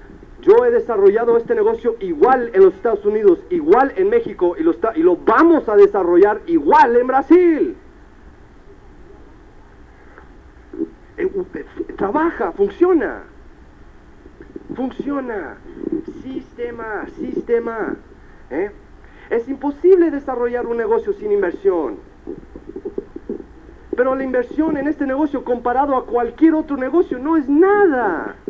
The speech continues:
Amigos, te voy a decir algo.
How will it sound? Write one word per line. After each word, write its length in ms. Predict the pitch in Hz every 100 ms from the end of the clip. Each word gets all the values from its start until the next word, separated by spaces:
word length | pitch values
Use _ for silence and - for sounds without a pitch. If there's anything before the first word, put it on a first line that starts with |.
| - - - - - - - - - - -
Amigos, 400 | 110 147 117 - - - - - - - - - - - - - -
te 60 |
voy 160 | 107 139
a 40 |
decir 280 | 160 160 143
algo. 260 | 120 104